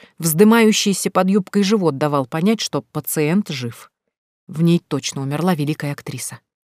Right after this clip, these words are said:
"Тётушка, прикажите, чтобы принесли воды и нюхательные соли!" Эммет бросился к Шерил, леди Абигейл выскочила за двери,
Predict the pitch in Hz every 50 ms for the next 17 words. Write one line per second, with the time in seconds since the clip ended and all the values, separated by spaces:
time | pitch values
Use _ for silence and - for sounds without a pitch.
0 | _ _ _ _ _ _ _ _ _ _ _ _ _ _ _ _ _ _ _ _
1 | - - 220 190 180 165 - - 175 - 202 - - 208 190 254 220 - 190 -
2 | - 190 175 165 196 190 196 202 - - 196 180 185 190 190 233 220 190 180 190
3 | 185 - 196 - - 185 185 190 196 190 - - 180 147 131 135 123 _ _ _
4 | _ _ _ _ _ _ _ _ _ _ _ _ - - 175 165 165 160 156 147
5 | 165 165 147 - 170 156 - - - - - 214 202 170 156 143 - - - -
6 | - - _ _ _ - - 185 196 170 175 - - 190 185 185 165 156 151 156
7 | 156 156 156 156 170 175 - - 165 - - 151 151 143 160 156 151 170 190 220
8 | 202 160 139 123